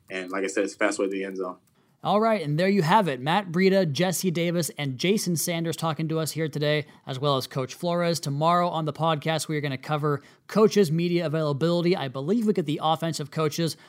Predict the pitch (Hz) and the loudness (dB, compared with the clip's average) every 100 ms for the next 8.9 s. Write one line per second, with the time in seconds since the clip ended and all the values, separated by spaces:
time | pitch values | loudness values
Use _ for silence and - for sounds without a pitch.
0 | - 156 160 156 170 185 156 175 - 170 | -4 0 0 2 0 2 0 0 -2 -2
1 | 165 151 151 139 160 170 143 135 151 147 | -2 -2 -2 -2 0 0 -2 -6 -4 -4
2 | 135 147 139 - - - - 180 180 - | -2 0 0 -4 -20 -20 -4 0 0 0
3 | 175 180 - 170 160 175 170 160 160 147 | -2 -2 -2 -4 -4 -2 0 0 -2 -4
4 | 143 170 170 170 160 123 160 143 - 185 | 0 0 2 -2 -2 -4 -4 -4 -2 -2
5 | 214 165 170 160 156 160 143 147 - 139 | -2 -2 -2 0 0 -2 -2 -4 -4 -4
6 | 143 147 143 139 _ - 143 131 127 160 | -2 0 0 -2 _ -10 -6 -4 -4 0
7 | 156 156 151 147 147 143 127 147 139 117 | 0 2 0 -2 -6 -6 -4 -2 -2 2
8 | 226 214 160 - - - 151 143 131 | 6 6 4 -4 -12 -2 2 2 0